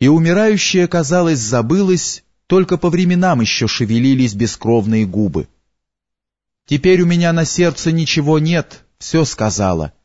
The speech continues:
Буду готовиться явиться к Господу. Прощайте, барон». Левенвольд, несколько раз поцеловав с глубоким чувством протянутую руку, на которую скатилась не одна его слеза,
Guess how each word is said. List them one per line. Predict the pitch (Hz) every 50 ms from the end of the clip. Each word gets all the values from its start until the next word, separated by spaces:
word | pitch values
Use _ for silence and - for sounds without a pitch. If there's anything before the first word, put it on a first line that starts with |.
| _ _ _ _ _ _ _
Буду | - 110 151 208 196 202
готовиться | 180 160 165 156 - 175 175 165 147 - - 147
явиться | 139 120 127 117 135 139 - - - 135
к | 113 104
Господу. | 95 107 107 104 - - - - 87 - 67 - _ _ _ _ _ _ _ _ _ _
Прощайте, | - 127 151 151 - - - - 202 185 160 - - 98
барон». | 87 92 90 90 90 87 87 82 76 - _ _ _ _ _ _ _ _ _ _ _ _ _ _ _ _ _ _ _ _ _ _ _ _
Левенвольд, | - 104 110 110 117 120 113 117 104 117 135 147 147 143 120 - - - _ _ _ _ _ _ _
несколько | 101 107 127 143 143 - - 147 135 - - 127
раз | 127 135 135 -
поцеловав | - - 120 - - 131 123 120 117 113 127 131 127 - - - _ _
с | - 98 101
глубоким | 98 123 123 135 127 120 143 139 135 - 127 120
чувством | 107 - - 139 143 131 - - - 120 113 104
протянутую | - 107 104 - 127 120 113 110 110 101 - 104 98 98
руку, | 98 123 175 180 - - 170 165 - _ _ _ _ _ _ _ _ _ _ _
на | 110 131
которую | 123 147 147 - 160 160 160 156
скатилась | 139 - - 160 143 143 165 160 156 151 139 - -
не | 147 143
одна | 139 135 120 120 135 135 131
его | 131 127 117 123
слеза, | 110 - - 120 127 120 95 110 117 113 117 117